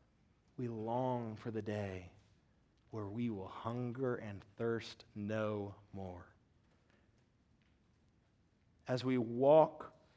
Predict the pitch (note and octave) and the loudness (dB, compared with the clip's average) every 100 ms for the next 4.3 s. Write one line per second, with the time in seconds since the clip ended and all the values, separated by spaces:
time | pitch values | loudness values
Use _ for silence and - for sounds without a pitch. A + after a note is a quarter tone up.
0 | - _ - D3 C#3+ C3+ - A2+ C3 C3+ | -20 _ -6 2 4 4 0 -2 2 4
1 | A#2+ G#2+ - - F3+ E3+ - C3 A2 - | 4 2 -4 2 2 2 2 0 0 -6
2 | - - _ - _ _ _ _ _ - | -20 -20 _ -20 _ _ _ _ _ 0
3 | B2+ A#2 B2 D3+ D3 C3+ A#2+ - C#3 C3+ | 2 4 6 6 6 2 -2 2 4 4
4 | C3 A2+ | 2 -4